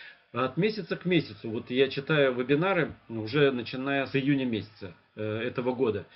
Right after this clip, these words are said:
И я вижу вот эту динамику, э, прихода, э, людей непосредственно в наш, в наш проект. И, э, что нужно сказать? Вот уже, э, э,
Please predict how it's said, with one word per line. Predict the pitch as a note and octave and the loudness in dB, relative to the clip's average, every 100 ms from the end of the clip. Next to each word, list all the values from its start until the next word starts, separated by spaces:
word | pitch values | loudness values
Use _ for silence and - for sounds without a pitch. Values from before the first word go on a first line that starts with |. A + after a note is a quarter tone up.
| - - | -20 -6
И | B2+ | 0
я | B2+ C3+ | 6 6
вижу | D#3 G#3 E3 | 6 4 4
вот | C#3+ | 2
эту | D3+ F3+ | 0 0
динамику, | A#2+ E3+ C#3+ G#2 - G#2 - | 2 2 2 -2 -8 -12 -12
э, | A2+ A2+ G#2+ - | -8 -8 -8 -10
прихода, | - B2+ - D#3+ B2+ G#2 - | -6 -4 0 2 2 0 -4
э, | G#2+ A2+ A2 G#2+ A2 | -8 -6 -4 -4 -4
людей | B2+ B2+ E3 C3+ | 0 4 4 4
непосредственно | B2+ B2+ - D#3 - B2 | -2 -6 -4 -4 -4 -8
в | |
наш, | B2 C3+ - _ _ A2 | -6 -8 -10 _ _ -14
в | G#2+ A2+ B2 | -12 -8 -4
наш | C#3 - | -4 -2
проект. | C#3 B2 - - - - - | 0 0 -2 -16 -20 -10 4
И, | D#3 D#3+ D3 | 8 8 6
э, | C#3 C3 B2+ | 4 4 2
что | B2 G#3+ | 10 10
нужно | G3+ D#3+ | 10 0
сказать? | E3+ D#3+ A#2+ C3+ | 2 2 2 0
Вот | C#3 | -4
уже, | C#3+ D#3+ C#3+ - - _ _ _ | 0 2 0 -4 -20 _ _ _
э, | B2 C3 C3 B2 G#2+ _ _ - | -6 -4 -2 -6 -10 _ _ -20
э, | - B2+ A#2+ | -18 -16 -14